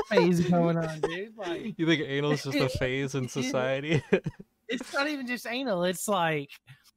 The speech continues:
Speaker 1: licking the butthole and all that stuff.
Speaker 2: <laughs>
Speaker 1: Like,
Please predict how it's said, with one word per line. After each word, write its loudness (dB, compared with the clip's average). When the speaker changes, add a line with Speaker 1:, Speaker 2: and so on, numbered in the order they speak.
Speaker 1:
licking 0
the 2
butthole -2
and -10
all -4
that -8
stuff. -6
Speaker 2:
<laughs> 4
Speaker 1:
Like, -8